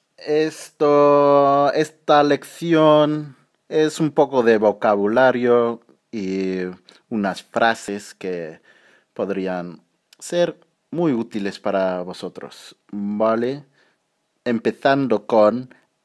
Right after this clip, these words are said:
resaca. ¿Cómo se dice en inglés resaca? Después de beber, claro. Pues en inglés se dice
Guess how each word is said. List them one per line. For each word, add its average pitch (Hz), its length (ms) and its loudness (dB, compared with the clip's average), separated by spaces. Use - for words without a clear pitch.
resaca. - 880 -6
¿Cómo 185 400 -2
se 98 180 -2
dice 113 340 0
en 98 120 -2
inglés 98 500 -8
resaca? - 960 -10
Después 92 680 -14
de 80 280 -12
beber, 85 460 -12
claro. 110 320 -12
Pues 107 760 0
en 113 120 -4
inglés 127 360 -4
se - 160 -6
dice 120 760 -2